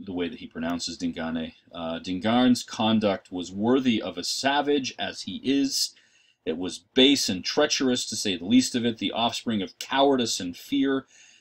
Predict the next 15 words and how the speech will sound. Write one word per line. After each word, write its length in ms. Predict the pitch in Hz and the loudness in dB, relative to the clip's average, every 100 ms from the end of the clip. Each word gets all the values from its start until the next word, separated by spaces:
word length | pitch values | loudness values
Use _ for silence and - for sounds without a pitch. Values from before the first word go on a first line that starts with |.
| - | -6
suspicious 580 | - 110 - 165 147 - | -2 0 2 2 2 0
of 140 | 131 | 2
his 120 | 127 | 0
warlike 540 | 117 127 127 120 113 120 | 2 4 6 6 4 2
neighbors, 400 | 117 117 117 - | 2 2 -2 -4
jealous 480 | - 117 143 131 | 4 6 6 2
of 140 | 120 107 | 0 0
their 120 | 107 | -2
power, 400 | - 104 98 101 | 0 0 2 2
dreading 460 | 101 95 117 135 123 | 0 2 4 6 4
the 80 | |
neighborhood 460 | 110 107 98 101 92 | 4 2 0 -4 -4
of 100 | 92 | -4
their 220 | 95 87 | -4 -2
arms. 460 | 87 87 87 - | -2 -4 -4 -8